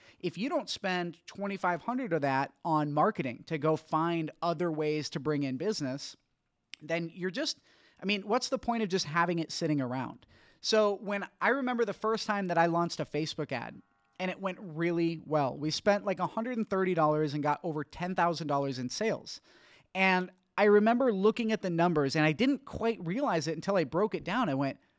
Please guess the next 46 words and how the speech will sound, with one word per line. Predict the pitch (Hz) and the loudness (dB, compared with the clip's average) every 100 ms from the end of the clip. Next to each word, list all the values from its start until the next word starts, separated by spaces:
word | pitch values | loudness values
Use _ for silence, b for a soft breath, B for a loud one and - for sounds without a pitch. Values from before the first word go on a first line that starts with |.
| _ | _
"Oh | - 269 | -2 0
my | 202 | 2
gosh, | 233 190 - | 0 -2 -4
we | 156 262 | -4 -2
just, | 349 339 - _ _ - | 0 -2 -4 _ _ -4
like, | 165 139 - - | -2 -2 -6 -10
printed | 185 202 180 139 | -6 -2 -2 0
money," | 147 131 - _ b b b | 0 -2 -8 _ b b b
you | 151 143 | 2 4
know? | 139 160 | 6 4
And, | 190 185 | 2 2
and | 202 208 | 2 2
that | 196 | 2
never | 208 214 | 2 2
would | 240 220 | 2 0
have | 160 | -2
happened | 208 208 175 151 | -4 -2 -4 -4
if | 185 - | -8 -4
I | 160 | -2
hadn't | 131 185 196 190 | -2 -2 -2 -4
started | - 170 165 143 | 0 4 4 2
spending | - 165 156 156 | -2 -2 0 0
money | 143 135 135 | 0 0 0
on | 135 | -2
Facebook | - 226 - 135 120 | -2 -2 -2 -6 -8
ads. | 117 - - | -12 -12 -4
Now | 151 247 | 0 2
we | 285 | 0
spend | - 160 147 - | 0 0 0 2
thirty, | 175 170 | 0 0
forty | 165 165 151 | 0 -2 0
thousand | 151 147 147 | 0 0 -2
dollars | 135 131 127 | -4 -6 -6
a | |
month | 160 214 - | -6 -6 -6
like | 135 | -8
it's | 135 - | -8 -10
nothing | 139 220 269 151 143 180 B B | -8 -4 -4 -2 -4 -6 B B
because | 156 175 143 | -6 -4 -4
we | 160 | -4
get | 143 185 - | -4 -6 -6
six | - 160 | -12 -8
figures | - 143 143 120 | -6 -2 -2 -2
back | 135 131 - | -2 -2 -6
in | 147 | -6
return. | 131 127 - 127 - | -6 -6 -8 -8 -10